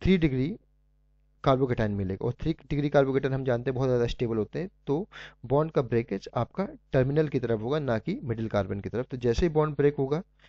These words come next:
तो टर्मिनल कार्बन में नेगेटिव चार्ज आएगा, जो कि इस हाइड्रोजन के साथ जुड़ के न्यूट्रल हो जाएगा, सी एच थ्री बन जाएगा, और सेंट्रल कार्बन पे आपके पास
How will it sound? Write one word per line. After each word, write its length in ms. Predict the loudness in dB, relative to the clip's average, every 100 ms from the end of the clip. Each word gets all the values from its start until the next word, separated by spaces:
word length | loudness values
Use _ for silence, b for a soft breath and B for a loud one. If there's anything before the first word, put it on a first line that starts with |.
| B B _ _ _ _ -2
तो 80 | 2
टर्मिनल 280 | 4 4
कार्बन 220 | 6 4 2
में 60 |
नेगेटिव 320 | -2 -2 -2
चार्ज 240 | 0 2 2
आएगा, 180 | 2 0
जो 180 | -2
कि 100 | -2
इस 100 | 0
हाइड्रोजन 320 | 0 0 -4 -2
के 80 |
साथ 120 | -2 -2
जुड़ 180 | -4
के 160 | -2 -4
न्यूट्रल 300 | -4 -4 -2
हो 100 | 0
जाएगा, 260 | 0 0 -4
सी 180 | -4
एच 80 | -6
थ्री 180 | -4 -6
बन 160 | -4 0
जाएगा, 240 | 0 0 -6 _ _ _ _ _ _ _ -14 -8
और 60 |
सेंट्रल 300 | -2 0 2
कार्बन 300 | 4 4 4
पे 80 | 0
आपके 240 | 0 -2 -4
पास 300 | -2 -4